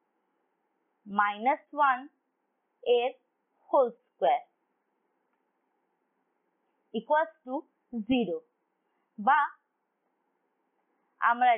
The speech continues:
লিখতেই পারি root two cos theta minus one equals to zero, বা root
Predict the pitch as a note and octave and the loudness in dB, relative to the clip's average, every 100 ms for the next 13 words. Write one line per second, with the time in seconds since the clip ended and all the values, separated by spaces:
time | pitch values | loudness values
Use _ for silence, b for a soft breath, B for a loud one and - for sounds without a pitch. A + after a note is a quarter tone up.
0 | G#3+ G#3 _ B3 D4+ F4+ D#4+ B3 B3+ - | 0 -14 _ 0 2 4 4 2 -2 -20
1 | _ _ _ _ _ _ _ _ _ - | _ _ _ _ _ _ _ _ _ -4
2 | G#3+ C#4+ D#4 _ D#4+ D4+ D#4 _ _ _ | 2 4 2 _ -4 -2 -4 _ _ _
3 | _ _ _ _ _ _ _ _ _ _ | _ _ _ _ _ _ _ _ _ _
4 | A#3+ A3+ A3 _ E4 D4+ B3+ A#3 - _ | 0 0 -2 _ -4 0 2 2 -4 _
5 | _ _ _ _ _ _ _ _ _ _ | _ _ _ _ _ _ _ _ _ _
6 | _ _ _ _ _ _ G3+ G#3+ G#3+ A3+ | _ _ _ _ _ _ -2 0 0 0
7 | D4+ D#4+ D#4+ D4+ B3+ C#4 _ _ _ _ | -2 -2 0 0 0 -6 _ _ _ _
8 | _ _ _ _ _ _ _ _ _ _ | _ _ _ _ _ _ _ _ _ _
9 | _ - G#3+ - C#4 D#4 - C4 D#4+ _ | _ -12 -10 0 2 0 -8 -12 -12 _
10 | - A3 G#3+ B3+ F3+ D#3+ _ _ _ _ | -12 -6 -2 -2 -2 -4 _ _ _ _
11 | _ _ _ _ _ _ _ _ _ G3+ | _ _ _ _ _ _ _ _ _ 0
12 | C4+ B3 - _ _ _ _ _ _ _ | 2 2 -2 _ _ _ _ _ _ _
13 | _ - A3 C#4+ | _ -2 2 4